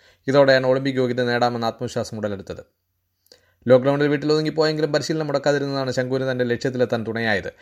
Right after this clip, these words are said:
മാതാപിതാക്കൾക്കൊപ്പം കസിൻസും കൂടിയതോടെ പരിശീലനം ഗ്രൗണ്ടിൽ നിന്ന് വീട്ടുമുറ്റത്തേക്കും ടെറസിലേക്കും മാറി. വെയ്റ്റ് ട്രെയിനിങ് മറ്റുമാണ് ആദ്യഘട്ടത്തിൽ ശ്രദ്ധിച്ചത്. ഗ്രൗണ്ടിൽ ഇറങ്ങാൻ അനുമതി ലഭിച്ചപ്പോഴാണ് റണ്ണപ്പ് പ്രാക്ടീസ് ചെയ്തത്. പരിശീലനം ഫുൾ സ്വിംഗിലെത്തിയിട്ട് മൂന്ന് മാസം ആകുന്നതേ ഉള്ളൂ. കഴിഞ്ഞ മാസം പട്ടിയാലയിൽ തന്നെ നടന്ന ഗ്രാൻഡ് പ്രിയിൽ എട്ട് പോയിന്റ് പൂജ്യം അഞ്ച് മീറ്റർ ചാടി സ്വർണം നേടിയിരുന്നു.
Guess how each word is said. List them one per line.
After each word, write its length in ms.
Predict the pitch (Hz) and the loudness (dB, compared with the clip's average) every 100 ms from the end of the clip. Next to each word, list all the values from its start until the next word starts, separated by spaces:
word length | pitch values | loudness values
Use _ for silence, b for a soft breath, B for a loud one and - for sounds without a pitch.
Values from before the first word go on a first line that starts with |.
| B B B | B B B
മാതാപിതാക്കൾക്കൊപ്പം 960 | 117 120 123 123 131 135 131 143 147 143 | 4 6 6 6 2 0 -4 -4 -4 0
കസിൻസും 520 | 139 131 151 - 147 170 | 0 0 -4 -4 -6 -6
കൂടിയതോടെ 540 | 143 139 143 135 127 131 | -4 0 2 2 2 2
പരിശീലനം 520 | 139 123 147 139 131 | 0 -2 -2 -4 -4
ഗ്രൗണ്ടിൽ 340 | 123 127 131 131 | -2 -2 -2 -4
നിന്ന് 180 | 131 | -4
വീട്ടുമുറ്റത്തേക്കും 600 | 127 127 135 127 127 120 117 | -4 -4 -6 -6 -6 -4 -4
ടെറസിലേക്കും 540 | 117 - 123 110 110 | -4 -2 -2 -4 -4
മാറി. 220 | 98 90 - _ _ _ _ _ - | -8 -8 -14 _ _ _ _ _ 4
വെയ്റ്റ് 200 | 190 202 | 4 6
ട്രെയിനിങ് 320 | 208 208 202 | 2 2 0
മറ്റുമാണ് 340 | 185 175 170 | 0 0 2
ആദ്യഘട്ടത്തിൽ 480 | 160 160 156 147 139 | 4 6 4 2 -2
ശ്രദ്ധിച്ചത്. 420 | 123 120 104 110 95 _ - | -4 -6 -6 -8 -10 _ -8
ഗ്രൗണ്ടിൽ 320 | 123 127 135 | -4 -2 -2
ഇറങ്ങാൻ 260 | 131 131 131 | -2 -2 -4
അനുമതി 280 | 127 139 | -2 -2
ലഭിച്ചപ്പോഴാണ് 540 | 135 127 135 131 131 127 | -2 -2 -4 -2 0 0
റണ്ണപ്പ് 340 | 123 127 131 | 0 -2 -4
പ്രാക്ടീസ് 360 | - 117 - 113 | -2 -2 -2 -6
ചെയ്തത്. 260 | 113 98 98 | -6 -6 -8
പരിശീലനം 420 | - 104 127 127 | -6 -4 -4 -6
ഫുൾ 160 | 123 131 | -4 -6
സ്വിംഗിലെത്തിയിട്ട് 540 | 123 135 131 127 127 | -4 -4 -4 -2 -2
മൂന്ന് 220 | 123 131 | -2 -4
മാസം 240 | 131 120 120 | -4 -4 -4
ആകുന്നതേ 380 | 117 123 120 113 | -2 -2 -2 -2
ഉള്ളൂ. 180 | 92 - b b b - | -4 -10 b b b 0
കഴിഞ്ഞ 180 | 151 | 2
മാസം 260 | 160 151 143 | 4 2 2
പട്ടിയാലയിൽ 460 | 139 131 147 143 139 | 2 2 2 2 0
തന്നെ 200 | 143 135 | -2 -2
നടന്ന 260 | 131 131 | -2 -2
ഗ്രാൻഡ് 280 | 123 127 127 | 2 2 0
പ്രിയിൽ 240 | 131 127 127 | -2 -2 0
എട്ട് 220 | 127 139 | 0 0
പോയിന്റ് 300 | 139 135 127 | -2 -4 -4
പൂജ്യം 220 | 127 127 | -4 -4
അഞ്ച് 120 | 127 | -4
മീറ്റർ 220 | 123 123 120 | -6 -8 -6
ചാടി 240 | 127 120 | -4 -4
സ്വർണം 300 | 113 120 120 | -4 -6 -6
നേടിയിരുന്നു. 400 | 113 107 98 95 | -6 -6 -6 -8